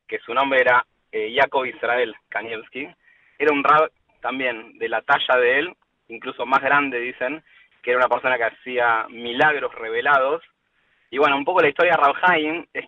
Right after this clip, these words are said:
que él, cuando el papá fallece en mil novecientos ochenta y cinco, así co-, así recibí de, de mi Rab,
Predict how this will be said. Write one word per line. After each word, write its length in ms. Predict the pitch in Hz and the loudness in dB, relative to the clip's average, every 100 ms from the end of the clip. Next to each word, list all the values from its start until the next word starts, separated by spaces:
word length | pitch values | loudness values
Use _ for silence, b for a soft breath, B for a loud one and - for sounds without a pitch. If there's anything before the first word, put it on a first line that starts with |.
| - | -6
que 200 | 135 156 | 0 2
él, 220 | 165 170 | 2 -4
cuando 260 | 135 131 123 | -2 0 0
el 80 | 117 | 0
papá 240 | 117 135 | 0 0
fallece 540 | 131 - 156 156 131 | -2 2 2 2 -4
en 100 | 123 | -6
mil 120 | 135 139 | -4 -2
novecientos 420 | 143 135 120 120 | -2 -2 -10 -10
ochenta 140 | - | -10
y 20 | 147 | -8
cinco, 340 | 139 127 131 | -6 -4 -4
así 220 | 107 127 | -4 -8
co-, 240 | 123 117 107 | -12 -12 -8
así 340 | - - 127 | -10 -10 -8
recibí 440 | 120 117 - 123 131 | -4 -4 -2 -2 0
de, 300 | 123 113 104 | 0 0 -4
de 120 | - 113 | -8 -6
mi 120 | 117 | 0
Rab, 360 | 143 135 139 | 4 4 2